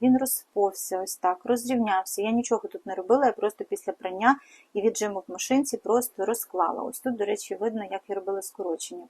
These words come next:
по рукавчиках. Бачите? Ось так. Я просто скорочення ці вписувала в візерунок, і в кінці я прийшла до того, що в мене тут повністю візерунок вклався, і резинку я продовжувала також по візерунку.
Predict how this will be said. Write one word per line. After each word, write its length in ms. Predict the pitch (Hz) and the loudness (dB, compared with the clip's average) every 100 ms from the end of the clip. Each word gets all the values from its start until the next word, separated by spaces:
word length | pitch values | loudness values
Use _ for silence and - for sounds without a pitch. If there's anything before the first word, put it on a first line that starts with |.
| _ | _
по 60 | |
рукавчиках. 800 | - - - - - - - _ _ _ _ _ _ _ _ _ - | -20 -14 -16 -14 -20 -20 -20 _ _ _ _ _ _ _ _ _ -14
Бачите? 400 | 208 - - - - _ _ - _ | -12 -10 -12 -16 -18 _ _ -20 _
Ось 200 | 214 214 | -10 -10
так. 340 | - - - _ _ _ _ _ _ _ _ _ _ _ | -12 -16 -18 _ _ _ _ _ _ _ _ _ _ _
Я 60 | 247 | 0
просто 340 | 247 233 226 | 6 6 6
скорочення 640 | 202 - 226 330 311 262 240 | -2 6 8 8 6 6 4
ці 200 | - 208 | 2 0
вписувала 800 | - - 196 190 - 180 185 185 | 0 0 0 0 -6 -4 -2 -2
в 40 | 175 | -2
візерунок, 680 | 208 196 175 180 240 302 254 - - | -2 -2 -4 -4 2 4 4 0 -4
і 280 | 214 240 | 2 4
в 380 | 233 - 190 - | 2 -2 -16 -16
кінці 260 | 185 185 226 | -12 -6 0
я 140 | 202 | 0
прийшла 360 | 180 185 - 180 | -2 -8 -6 -6
до 100 | 175 | -4
того, 300 | - 254 226 | 0 0 0
що 200 | - 175 | -6 -10
в 40 | |
мене 200 | 190 196 175 | -10 -10 -12
тут 100 | - | -8
повністю 480 | - 202 208 - - _ _ _ _ - | -4 -4 -6 -12 -18 _ _ _ _ 0
візерунок 680 | 214 208 190 202 220 208 - | 2 2 0 -2 -4 -6 -14
вклався, 580 | _ - 202 226 - - | _ 0 4 4 2 -6
і 120 | - | -4
резинку 420 | 202 185 220 240 | -4 -4 -6 -4
я 120 | 359 208 | -4 -6
продовжувала 720 | - 185 202 202 185 180 175 | -6 -6 -6 -6 -10 -14 -14
також 340 | - - 220 | -14 -6 -6
по 180 | - - | -6 -8
візерунку. 640 | 185 190 - 180 - - | -4 -6 -6 -12 -12 -20